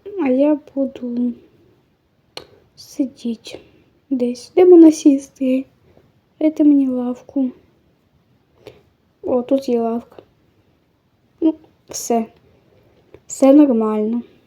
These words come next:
Все. Так, а я що? Я нічого.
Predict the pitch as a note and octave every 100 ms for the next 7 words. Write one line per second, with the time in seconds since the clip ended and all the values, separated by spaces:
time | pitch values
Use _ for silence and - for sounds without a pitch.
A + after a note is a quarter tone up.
0 | _ _ _ - - - A3+ A#3 - _
1 | _ _ _ _ - _ _ _ _ _
2 | _ _ _ _ _ _ _ _ _ _
3 | _ _ _ _ _ _ _ _ _ _
4 | _ _ _ - B3+ - C4 B3+ A#3+ -
5 | - A3 A3+ A#3 B3 B3 - - G#3